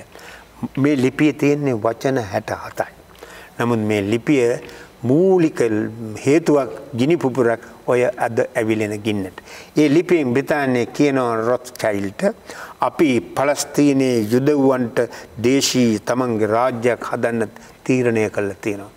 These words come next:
ඒකේ ලියුමේ සඳහන් වෙන්නේ නැෂනල් ජූවිෂ්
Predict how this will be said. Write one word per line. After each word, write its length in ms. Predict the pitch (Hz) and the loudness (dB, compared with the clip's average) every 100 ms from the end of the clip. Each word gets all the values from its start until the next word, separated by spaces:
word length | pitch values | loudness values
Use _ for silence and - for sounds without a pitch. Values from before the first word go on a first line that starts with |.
| - - | -20 -20
ඒකේ 320 | - 104 110 107 | -10 -8 -6 -6
ලියුමේ 320 | 104 117 107 | -2 0 0
සඳහන් 360 | 98 110 113 117 | -2 -2 -2 -2
වෙන්නේ 260 | 113 110 - - - | -4 -4 -10 -18 -12
නැෂනල් 680 | - 107 110 - 123 110 107 113 - | -4 -2 -2 -2 -4 -2 -6 -8 -10
ජූවිෂ් 540 | - 123 117 113 95 | 0 4 4 2 -4